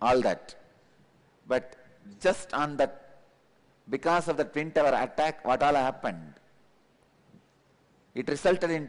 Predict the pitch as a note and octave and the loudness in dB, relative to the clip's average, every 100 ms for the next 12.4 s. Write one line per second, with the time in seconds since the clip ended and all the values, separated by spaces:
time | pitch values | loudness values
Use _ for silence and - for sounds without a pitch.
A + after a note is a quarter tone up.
0 | - F3 F#3 F#3+ - D#3+ D#3+ D#3+ E3+ E3 | -4 -2 -2 -4 0 2 4 2 -4 -4
1 | D3 D#3+ E3 D#3 D3+ C#3+ C3+ C#3+ D#3 D3 | -2 -2 -4 -2 0 0 -2 -6 -6 -8
2 | D3+ - - D#3+ D#3 C3+ F#2+ F#2+ D3+ D3+ | -10 -10 -4 -4 -4 -8 -6 0 0 0
3 | - - - _ _ _ _ _ _ _ | -14 -20 -20 _ _ _ _ _ _ _
4 | _ _ _ _ _ A2+ C#3+ F#3+ G3 F#3 | _ _ _ _ _ -4 -2 -2 -6 -2
5 | D#3+ D#3 - - D#3 C3+ A#2+ - C3 - | -4 -4 -8 -2 0 2 2 2 -2 2
6 | D#3+ D#3 C#3+ C3 C#3 - D#3 D3 C#3 A#2 | 0 0 -4 -6 -8 -4 -4 -2 -4 0
7 | C3+ D3 C#3 B2+ A#2+ G#2 - - - _ | 2 2 -2 2 2 2 -4 -12 -20 _
8 | _ _ _ _ - C#3 D#3 D3+ D3+ C3+ | _ _ _ _ 0 4 4 2 2 0
9 | A#2+ C#3+ D3 D3 _ - D3+ E3+ - - | 0 -6 -6 -12 _ -2 -2 -2 -10 -16
10 | - - _ _ _ _ - B2 B2 C#3+ | -20 -20 _ _ _ _ -2 2 4 4
11 | D3+ D3 C#3 C#3 C#3+ - D3 - B2 - | 4 2 0 -2 -4 -8 -10 -8 -12 -4
12 | G2+ - - | -4 -4 -18